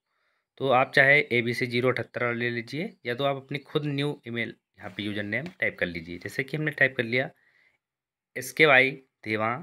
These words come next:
वन टू थ्री, ये यूजर नेम बन गया आपका और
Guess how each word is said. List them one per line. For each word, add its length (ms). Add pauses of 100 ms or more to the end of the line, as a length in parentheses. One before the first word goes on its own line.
(460)
वन 240
टू 200 (240)
थ्री, 200 (280)
ये 100
यूजर 260
नेम 220
बन 140
गया 160
आपका 300 (400)
और 240